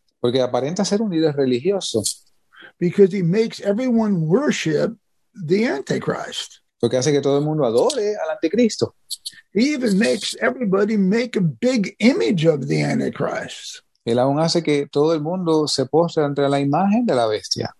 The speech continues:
Speaker 2: And anybody that doesn't worship that image, he kills.
Speaker 1: Y todo aquel que no se postre ante la imagen de la bestia, él lo ejecuta.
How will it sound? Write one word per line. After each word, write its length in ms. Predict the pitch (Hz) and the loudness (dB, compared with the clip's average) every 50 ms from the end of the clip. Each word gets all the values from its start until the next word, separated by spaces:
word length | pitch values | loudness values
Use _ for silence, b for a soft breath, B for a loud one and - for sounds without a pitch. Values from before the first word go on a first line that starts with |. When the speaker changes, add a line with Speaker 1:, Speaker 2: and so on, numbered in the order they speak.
| _ _ _ B B B | _ _ _ B B B
Speaker 2:
And 200 | - 185 208 233 | -2 -2 0 0
anybody 560 | 202 196 247 285 294 254 240 247 233 240 233 | 0 0 0 0 -2 2 4 4 4 4 2
that 300 | 214 175 202 196 175 151 | 0 2 2 2 2 2
doesn't 420 | 156 220 220 202 180 214 214 - 180 | 2 2 2 0 0 -4 -4 -4 -4
worship 640 | 165 147 156 208 320 254 - - 262 247 247 - | -4 0 2 4 4 4 2 0 -2 -4 -6 -4
that 280 | - 214 220 214 214 190 | -2 0 0 2 2 4
image, 880 | 202 247 277 269 226 170 151 143 156 170 185 196 175 147 - - - - _ _ | 4 2 2 2 0 0 0 -2 0 2 2 2 0 -2 -6 -10 -12 -16 _ _
he 320 | - - 190 247 240 - - | 2 4 4 4 4 2 -6
kills. 840 | - - 220 226 233 214 - - - - - - - - - - _ - - - _ _ _ _ | 0 2 4 4 4 2 -2 -8 -12 -14 -14 -14 -14 -16 -18 -20 _ -20 -20 -20 _ _ _ _
Speaker 1:
Y 120 | 127 127 | -4 -4
todo 260 | 120 - 135 135 143 147 | -2 0 0 2 2 2
aquel 260 | 147 151 165 170 160 | 0 0 0 0 0
que 140 | 160 151 131 | 0 0 0
no 120 | 139 147 | 0 -2
se 160 | - 139 120 | -2 -4 -2
postre 420 | - - 165 240 247 240 - - 269 | 2 4 4 4 4 2 -2 -4 -2
ante 160 | 240 240 214 | 0 0 0
la 80 | 208 | 2
imagen 260 | 190 190 180 170 170 165 | 2 0 0 0 0 0
de 80 | 156 | 0
la 120 | 147 139 139 | 2 2 2
bestia, 440 | 139 143 139 - - 139 135 - 120 127 | 0 0 -2 0 0 0 2 0 0 -2
él 240 | 127 131 151 165 | 0 0 0 0
lo 120 | 151 147 139 | 0 0 0
ejecuta. 460 | 131 139 143 - 247 240 - - - | 0 0 0 -2 -4 -2 -2 -4 -6